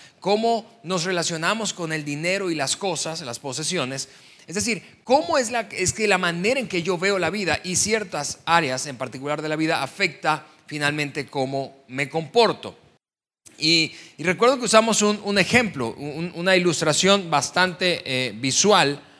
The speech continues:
de, de la serie, o para hablar de este tema de la serie, y fue, eh, fueron esos lentes. Esos lentes que son, tú sabes, característicos y que ahora mismo a mí me, me llevan a ver todo naranja, todo anaranjado, con un tinte anaranjado.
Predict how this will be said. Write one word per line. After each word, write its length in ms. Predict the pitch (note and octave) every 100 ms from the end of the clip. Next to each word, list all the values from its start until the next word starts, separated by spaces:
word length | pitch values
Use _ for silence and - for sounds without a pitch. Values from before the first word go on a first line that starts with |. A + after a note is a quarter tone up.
| _ _
de, 320 | - B2+ C3 G#2+
de 400 | C#3 C3+ C3 C3
la 140 | C#3
serie, 560 | - A3+ F3 C3+ D#3 D3+
o 140 | A#2
para 420 | A2+ A2+ A2+ G#2+ -
hablar 320 | A#2+ E3 F#3
de 160 | C3
este 260 | C#3 - D#3+
tema 280 | C#3+ D3 D3+
de 80 | D#3+
la 80 |
serie, 360 | D#3+ E3 B2+ C#3 - - - _ -
y 140 | C3
fue, 760 | - F#3 F#3+ F3+ A2+ - C3 B2+
eh, 60 |
fueron 220 | B2 F3
esos 240 | F3 F#3 G3+
lentes. 520 | G#3 D3 G#2 F#2 - - _ _ -
Esos 180 | D3 F#3
lentes 360 | G3 F#3+ F3+
que 100 | E3+
son, 400 | D3 E3+ F3 D#3
tú 100 | D#3+
sabes, 220 | D#3 D3
característicos 640 | C#3+ C3+ E3 G3+ G3 G3 F3
y 80 | D#3+
que 120 | C3+
ahora 240 | C3 F#3+
mismo 300 | F#3 D#3+ D#3
a 20 | E3
mí 140 | D#3
me, 200 | D#3+ D3
me 220 | C3+ C3
llevan 260 | C3 D#3 D#3
a 160 | C3+
ver 420 | A#2+ D#3+ E3 F3 - - -
todo 260 | - D#3+ E3
naranja, 720 | D#3+ C#3+ C#3 C3+ - B2+ G#2
todo 220 | C#3 D3+
anaranjado, 560 | D3+ D3 D3+ C3+ E3+ D#3
con 120 | C#3+
un 160 | C#3 C#3
tinte 300 | E3+ D#3 D3
anaranjado. 680 | C#3+ C#3+ C#3 F3 C#3+ D#3+